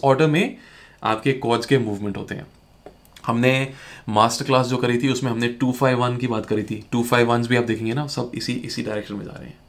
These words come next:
All of the, all of them are in this direction। So do that on your own। अगर आप मेरे जैज स्टेज वन के स्टूडेंट्स हैं, then you know this very well कि हमारे टू फ़ाइव वन्स हमने सब करे हुए हैं। All of them are in the circle of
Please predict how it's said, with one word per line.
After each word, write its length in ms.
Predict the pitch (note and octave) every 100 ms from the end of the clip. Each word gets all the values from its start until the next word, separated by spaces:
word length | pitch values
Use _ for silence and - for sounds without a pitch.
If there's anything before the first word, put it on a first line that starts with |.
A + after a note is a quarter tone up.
| - - -
All 120 | A#2+ B2
of 80 |
the, 80 | A#2 A2+ - -
all 140 | A#2
of 60 | A2
them 120 | A2 G#2+
are 60 | G#2
in 80 | G2+
this 120 | G#2
direction। 340 | C3+ E3 - -
So 100 | A#2
do 80 | D#3+
that 160 | F3+ E3
on 60 | C3
your 100 | A#2 G#2+
own। 60 | C#3+ - - - - - -
अगर 220 | A2+ A#2
आप 120 | C3+ C3
मेरे 160 | C3+
जैज 340 | C3 B2 B2+ B2 - - - - -
स्टेज 240 | C3+ B2
वन 180 | B2 B2
के 100 | C3
स्टूडेंट्स 420 | B2+ B2 A#2+ B2
हैं, 120 | C3+ C#3 - - - -
then 180 | G#2+ G#2
you 180 | G#2 G#2+ G#2+ G2+ - - _ _ A2+ G#2+
know 140 | G#2+
this 160 | A2 G#2
very 180 | G#2+ G#2+ G#2
well 140 | D3 D#3+ - - - -
कि 140 | G2+
हमारे 260 | G2+ G#2 G2+
टू 140 | G#2+
फ़ाइव 220 | G2+ A2
वन्स 140 | G#2+ G#2+
हमने 340 | G#2 G2+ G#2
सब 160 | G#2 G2
करे 160 | G#2
हुए 100 | G#2
हैं। 120 | A#2+ -
All 200 | C3 C#3+
of 60 | C3
them 120 | B2
are 80 | A2+
in 80 | G#2+
the 60 | G#2
circle 260 | G#2 G#2
of 80 | G2+